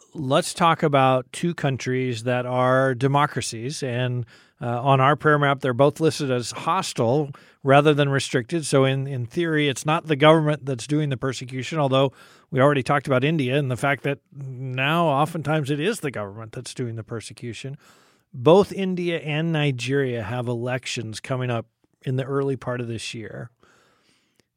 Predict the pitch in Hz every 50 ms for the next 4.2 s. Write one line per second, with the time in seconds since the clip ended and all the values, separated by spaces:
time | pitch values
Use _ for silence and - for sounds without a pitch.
0 | _ _ _ _ _ _ _ _ _ _ _ _ _ _ _ _ _ - 139 139
1 | 160 151 143 175 202 233 - - - 240 240 220 185 135 - _ _ - 143 127
2 | 135 147 151 175 170 160 151 - - - 196 175 - - 180 170 170 160 160 196
3 | 240 - - - - 240 170 - - 208 202 180 180 156 135 151 165 - 233 226
4 | 233 220 - -